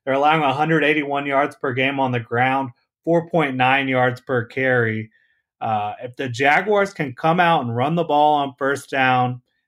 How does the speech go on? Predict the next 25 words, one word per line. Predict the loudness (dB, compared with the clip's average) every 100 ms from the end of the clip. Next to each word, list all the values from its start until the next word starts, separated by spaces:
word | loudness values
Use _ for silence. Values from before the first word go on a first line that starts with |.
| _
maybe | -6 -2 0
run | 0 0
it | 0
on | 0 -2
second | -4 -4 -2
down, | 2 2 2 -4 _
get | -2 -2
some | -2 -4
play | 0 2
action | 4 2 -2 -6 -2
going, | 2 2 0
which | -4
they | -2 0
haven't | 0 0 -2
been | -4 -4
doing | -4 -2
enough | -2 0 -2
of, | -2 -4
in | -4
my | -2 -4
opinion, | -4 -6 -6 -6 -8 -14 _ _ _ _ _ _ _ _ _ _
they'll | 4 6
have | 6 4
a | 0
shot, | 0 4 4 4